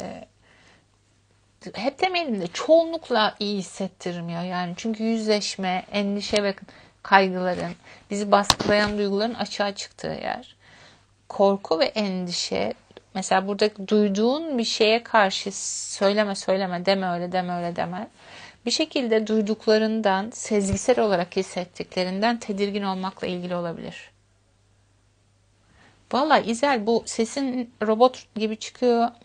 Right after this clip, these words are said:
şeyini sadece sen yapmıyorsun. Bazen yayınlarda yapıyorlar. Hiçbir bilgim, fikrim yok neden böyle olduğuyla ilgili. Ama robot değil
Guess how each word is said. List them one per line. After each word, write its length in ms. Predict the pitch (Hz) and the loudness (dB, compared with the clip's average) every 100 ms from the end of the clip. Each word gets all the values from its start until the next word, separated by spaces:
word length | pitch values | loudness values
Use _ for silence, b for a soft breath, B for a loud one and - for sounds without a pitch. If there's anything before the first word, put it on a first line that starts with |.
| 202 | -14
şeyini 520 | - - 226 226 233 240 B B B - | -4 0 2 2 0 -2 B B B -4
sadece 360 | - 226 233 | 4 4 4
sen 180 | 226 233 | 2 2
yapmıyorsun. 520 | 233 269 - 208 202 | 4 2 0 -8 0
Bazen 240 | 214 214 220 | 2 2 2
yayınlarda 580 | 220 220 220 226 226 | 2 2 2 0 2
yapıyorlar. 440 | 233 226 - 240 202 | 0 0 0 0 -2
Hiçbir 520 | - - 277 - 226 | -4 -6 -6 -4 -2
bilgim, 360 | 214 202 214 214 | -2 -2 -6 -6
fikrim 460 | - - - 214 | -14 -12 -6 -2
yok 180 | 202 196 - | 0 -2 -4
neden 360 | 185 190 190 | -2 0 0
böyle 200 | 185 170 | 0 -2
olduğuyla 460 | 175 180 175 180 180 | -4 -6 -6 -6 -4
ilgili. 480 | 175 180 180 196 247 B B B B - | -6 -6 -6 -6 -8 B B B B -6
Ama 220 | 208 214 | -2 0
robot 380 | 202 208 202 - | 0 0 -2 0
değil 200 | 233 | 0